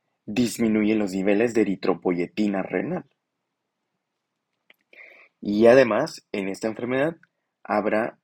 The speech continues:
un aumento en la viscosidad y en el espesor de la sangre y va a afectar a la circulación. El tratamiento es meramente oncológico,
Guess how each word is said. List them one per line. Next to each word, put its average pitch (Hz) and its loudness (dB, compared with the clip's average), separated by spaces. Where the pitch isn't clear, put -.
un 117 -2
aumento 110 -2
en 107 -6
la 101 -4
viscosidad 107 -4
y 110 -4
en 104 -2
el 95 -6
espesor 92 -10
de 101 0
la 107 -4
sangre 151 -4
y 107 0
va 104 4
a 98 -6
afectar - -4
a 110 0
la 101 -4
circulación. - -10
El 131 6
tratamiento 147 2
es 107 -4
meramente 98 -4
oncológico, 98 -4